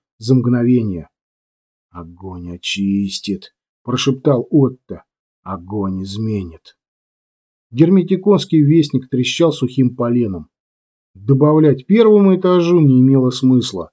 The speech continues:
а потому Лаирак и Шо расстреляли несколько верхних окон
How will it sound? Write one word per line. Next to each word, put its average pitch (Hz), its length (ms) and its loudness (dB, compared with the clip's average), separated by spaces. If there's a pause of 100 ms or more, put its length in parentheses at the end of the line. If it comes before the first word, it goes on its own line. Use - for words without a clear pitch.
(400)
а - 100 -20
потому 190 520 4
Лаирак 170 440 6
и 160 80 2
Шо 190 320 2
расстреляли 151 640 2
несколько 143 480 0
верхних 139 460 0
окон 180 400 2